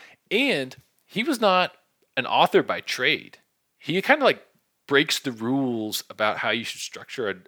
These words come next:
a novel, and his editors gave him a bunch of pushback along the way. And he's like, "Nope, this is my story, and this is how I tell it." And that originality,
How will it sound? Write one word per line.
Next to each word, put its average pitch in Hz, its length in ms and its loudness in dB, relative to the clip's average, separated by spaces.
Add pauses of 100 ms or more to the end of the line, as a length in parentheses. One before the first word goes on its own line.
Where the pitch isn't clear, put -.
(100)
a - 20 -18
novel, 95 600 0 (380)
and 110 80 -10
his 101 200 -8
editors 131 440 4
gave 104 180 -2
him 98 60 -16
a 92 40 -14
bunch 92 140 -6
of - 120 -20
pushback - 360 0
along 85 220 -14
the 80 60 -20
way. 80 200 -20 (300)
And 107 100 -12
he's 117 220 -6
like, 95 120 -4 (120)
"Nope, 160 260 -4 (260)
this 113 180 -10
is 131 60 -14
my 127 120 -4
story, 113 420 -6
and 95 140 -20
this - 120 -18
is - 60 -20
how 92 160 -8
I 90 60 -10
tell 110 280 -18
it." - 120 -18 (1200)
And 104 460 -2
that 107 340 -2
originality, 107 1120 -2